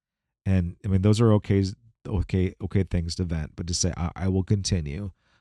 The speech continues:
I will continue to praise your name." And then to see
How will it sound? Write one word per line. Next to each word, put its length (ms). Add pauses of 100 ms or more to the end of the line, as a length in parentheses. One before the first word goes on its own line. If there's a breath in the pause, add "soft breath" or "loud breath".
(120)
I 80
will 140
continue 480
to 100
praise 320
your 100
name." 360 (520)
And 160
then 220
to 80
see 460